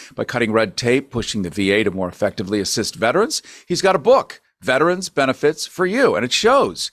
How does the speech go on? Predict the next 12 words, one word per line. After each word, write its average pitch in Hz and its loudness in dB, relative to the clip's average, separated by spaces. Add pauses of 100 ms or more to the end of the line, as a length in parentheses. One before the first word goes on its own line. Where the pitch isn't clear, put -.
(300)
how 139 2
vets 113 0
can 117 -2
access 104 -4
everything 131 0
from 80 -10
health 131 0
care 101 0
to 85 -6
disability 127 2
to 98 -4
rehab, 110 -2